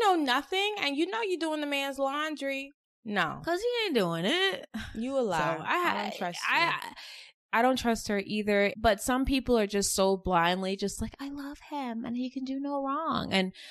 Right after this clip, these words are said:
Speaker 2: you know, she'll go on to say that Mark was a loving husband and he was an excellent neighbor. He even was, like,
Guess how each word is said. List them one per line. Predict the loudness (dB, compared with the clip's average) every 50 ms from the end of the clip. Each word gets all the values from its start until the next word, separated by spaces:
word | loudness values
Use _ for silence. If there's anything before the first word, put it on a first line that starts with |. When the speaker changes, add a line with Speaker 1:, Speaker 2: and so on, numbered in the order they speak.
| -20 -20 -20 -10 -6
Speaker 2:
you | -2 0
know, | 2 4 4 2
she'll | 2 2 2 2
go | 4 4 6
on | 6 6 6 4 4 2
to | 0
say | 0 2 4 4
that | 4 4 4
Mark | 4 4 4 4 4 4
was | 4 4 2 2
a | 0 0 2
loving | 2 2 0 0 0 0 -2 -2 -2 -4
husband | -6 -4 -2 -2 -2 -2 -4 -4 -6 -4 -4 -4
and | -4 -2
he | 0 2
was | 2 4 2 2
an | 0 -4 -4 _ 0
excellent | 0 0 0 -2 -4 -2 -2 -2 -2
neighbor. | -2 -2 -2 -2 0 0 0 0 0 0
He | -2 -4 -6 -4
even | -4 -2 0 2 2 2
was, | 4 2 2 2
like, | 0 0 -2